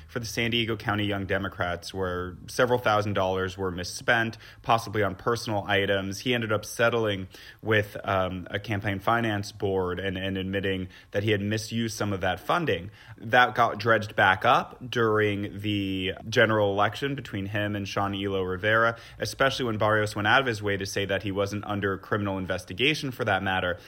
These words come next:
something the district attorney never likes is when you go out of your way and say that an investigation is closed or not under investigation. So they took the extraordinary step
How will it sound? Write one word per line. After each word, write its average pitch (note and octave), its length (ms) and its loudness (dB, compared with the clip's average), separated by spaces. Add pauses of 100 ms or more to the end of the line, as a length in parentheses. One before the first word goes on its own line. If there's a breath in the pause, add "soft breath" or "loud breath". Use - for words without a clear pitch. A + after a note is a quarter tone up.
(140)
something A2 380 0
the G2+ 80 -4
district A2 360 -4
attorney G#2+ 540 -2 (340 loud breath)
never D#3+ 340 4
likes A2 440 2
is G#2 240 -4
when G#2 220 2
you G#2+ 340 0
go G#2 180 2
out G2+ 140 6
of F#2+ 100 -6
your G2 140 0
way F#2 240 2
and F2 140 -6
say F#2 180 -2
that E2+ 420 -2
an G2 100 -4
investigation F2+ 580 -4
is F#2 80 -8
closed D#3 320 4
or A2+ 80 2
not G2+ 180 2
under F#2+ 180 -2
investigation. F2+ 680 -4
So G#2+ 140 -4
they D#3+ 160 4
took E3 200 -2
the B2+ 60 -2
extraordinary G2+ 640 -2
step - 380 -2